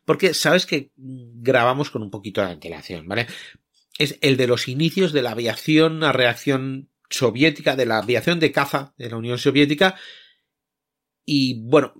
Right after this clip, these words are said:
si ha salido, pero no lo has escuchado, oye, pues te lo recomiendo. Te recomiendo encarecidamente que lo hagas porque nos da una idea tanto de los precursores como de todo lo que vino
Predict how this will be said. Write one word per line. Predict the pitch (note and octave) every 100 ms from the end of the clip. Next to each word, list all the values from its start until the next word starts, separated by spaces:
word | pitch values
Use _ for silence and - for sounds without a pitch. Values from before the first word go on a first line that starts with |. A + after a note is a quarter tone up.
| -
si | - D3+ D3+
ha |
salido, | D3+ E3 D#3 B2+ -
pero | G#2
no | A2
lo | B2
has | C3
escuchado, | - C#3+ C3+ D3
oye, | B2+
pues | G2+ A2 -
te | B2
lo | G#2+ G#2
recomiendo. | G#2 G#2+ A#2+ C3+ A#2 G2
Te | A#2
recomiendo | A2 A#2+ C#3+ D3+
encarecidamente | D3+ D#3 C#3+ D3+ C#3+ D#3+ D3+
que | B2+
lo | C#3+
hagas | D3 F3
porque | - E3 - G3 - - _
nos | - C3+ B2
da | D#3
una | F#3
idea | E3+ C#3 G#2+ _
tanto | - C#3 B2+ - G#2+ - _ -
de | A#2 A#2 C#3+
los | C3 -
precursores | B2 B2 B2+ - F3 A#3 A3+
como | - - E3
de | F3
todo | B2 - D#3+ F#3 A3 _
lo | A2+
que | - A2
vino | A#2 C#3+